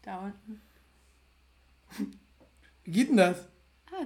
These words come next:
Speaker 1: doch nur, aber bei Facebook
Speaker 2: Chilino, Chili und so weiter. Äh, ja. Da findet ihr mich. Da könnt ihr mich, äh, äh, liken. Aber ich mach nicht mehr so viel Werbung bei Insta.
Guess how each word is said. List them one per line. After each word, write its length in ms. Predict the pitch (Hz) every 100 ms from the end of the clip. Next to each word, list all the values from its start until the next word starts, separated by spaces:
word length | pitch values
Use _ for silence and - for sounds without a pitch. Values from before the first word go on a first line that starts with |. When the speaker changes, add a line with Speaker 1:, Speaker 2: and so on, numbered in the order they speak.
| 214
Speaker 1:
doch 220 | 285 -
nur, 260 | 202 180 -
aber 220 | 196 190
bei 180 | 190 185
Facebook 300 | - 226 185
Speaker 2:
Chilino, 320 | 214 233 220
Chili 540 | 208 185 185 196 196 196
und 140 | 151
so 100 | 147
weiter. 320 | 139 127 131 127 - - - - - - - - -
Äh, 540 | 208 202 196 190 175 - 247
ja. 380 | 311 262 320 - - _ _ - -
Da 140 | 190
findet 280 | 202 214 196
ihr 60 | 165
mich. 300 | 165 143 - -
Da 140 | 180 196
könnt 220 | 214 208
ihr 60 | 208
mich, 340 | 214 202 -
äh, 640 | 202 196 196 196 185 190 190
äh, 60 |
liken. 440 | 185 165 - 285 277 -
Aber 200 | 175 226
ich 140 | 202
mach 180 | 214 214
nicht 180 | 247 -
mehr 160 | 247
so 120 | 220 208
viel 180 | 240
Werbung 320 | 226 262 262 196
bei 140 | 165
Insta. 420 | 160 143 156 139